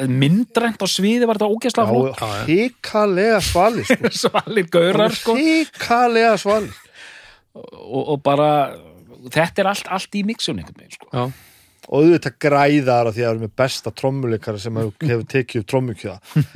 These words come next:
Speaker 2: Þetta
Speaker 3: Já.
Speaker 2: hentar svo vel, sko.
Speaker 1: Já.
Speaker 2: Að geta verið svona, svona grúfandi tölva, þú veist,
Speaker 3: Mhm.
Speaker 2: það, það er ekki, það, ég skil
Speaker 1: Og
Speaker 2: ekki hvað, á hverju maðurinn gengur, sko.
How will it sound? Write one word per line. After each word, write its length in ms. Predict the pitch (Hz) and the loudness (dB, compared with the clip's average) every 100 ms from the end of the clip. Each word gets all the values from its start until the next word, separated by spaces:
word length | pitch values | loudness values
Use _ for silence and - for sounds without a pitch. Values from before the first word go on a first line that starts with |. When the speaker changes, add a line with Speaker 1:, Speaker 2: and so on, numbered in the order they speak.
| 151 - | -8 -4
Speaker 2:
Þetta 260 | 123 101 | 0 0
Speaker 3:
Já. 120 | 92 101 | 0 0
Speaker 2:
hentar 540 | 170 - _ - 139 | -2 -4 _ -2 0
svo 160 | 131 127 | 0 2
vel, 180 | 147 - | 0 0
sko. 240 | - 120 | -8 -4
Speaker 1:
Já. 140 | 107 85 101 - _ | -2 -4 -8 -16 _
Speaker 2:
Að 160 | 127 117 | -6 -4
geta 240 | 139 127 | -2 0
verið 280 | 131 156 120 | 2 2 0
svona, 220 | 135 127 120 - _ _ _ _ _ _ | 0 0 -2 -6 _ _ _ _ _ _
svona 240 | - 131 123 - - | -10 -4 -6 -6 -2
grúfandi 720 | 131 135 175 208 143 123 120 | -2 0 -2 0 2 2 -4
tölva, 540 | - 165 202 131 87 - | -2 2 2 0 -8 -12
þú 140 | - | -8
veist, 100 | 110 | -6
Speaker 3:
Mhm. 140 | 104 113 | -4 -4
Speaker 2:
það, 180 | 143 - | -6 -2
það 180 | 127 135 | -2 2
er 100 | 160 160 | 0 0
ekki, 140 | - | -6
það, 160 | - _ _ - _ _ _ - - - - - | -20 _ _ -20 _ _ _ -20 -20 -20 -16 -8
ég 60 | 107 | -2
skil 120 | 120 | 2
Speaker 1:
Og 160 | 131 | 2
Speaker 2:
ekki 140 | 113 110 | 0 -4
hvað, 260 | 131 123 | -2 -2
á 40 | 113 | -2
hverju 200 | 127 117 | -4 -4
maðurinn 320 | 117 120 104 | -2 -2 -4
gengur, 320 | 120 117 - - | -6 -8 -10 -18
sko. 200 | - | -20